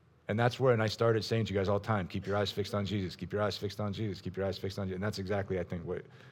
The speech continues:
what you're saying is try not to get just so fixated on the, on that hard stuff and remember who God is and, and what he's done. The, um, if somebody, I had another thought I wanted to respond to Bill, but if somebody else says, "Please,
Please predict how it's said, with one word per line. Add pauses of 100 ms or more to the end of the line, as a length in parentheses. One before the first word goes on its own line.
(120)
what
you're
saying
is (420)
try
not
to
get (1080)
just
so
fixated
on
the,
on
that
hard
stuff
and
remember (360)
who
God
is
and,
and
what
he's
done. (1700)
The,
um,
if
somebody,
I (200)
had
another
thought
I
wanted
to
respond
to
Bill,
but
if
somebody
else
says, (240)
"Please,